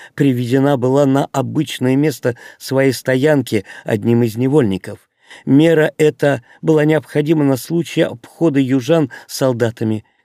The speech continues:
капитана Гоуика. Каким же образом переправиться Зерма на другой берег, если баржа оставлена была Тексером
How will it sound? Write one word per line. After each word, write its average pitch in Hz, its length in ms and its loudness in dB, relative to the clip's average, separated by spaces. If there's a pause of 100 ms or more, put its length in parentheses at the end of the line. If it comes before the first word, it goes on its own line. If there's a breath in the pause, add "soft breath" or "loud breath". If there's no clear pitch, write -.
(120)
капитана 104 540 -2
Гоуика. 95 680 -4 (1000)
Каким 156 400 2
же 131 240 -2
образом 113 520 0
переправиться 120 680 -4
Зерма 117 400 0
на 113 120 0
другой 127 380 -2
берег, 117 500 -2 (240 loud breath)
если 143 360 -2
баржа 127 500 0
оставлена 123 600 -2
была 127 280 -4
Тексером 139 680 -4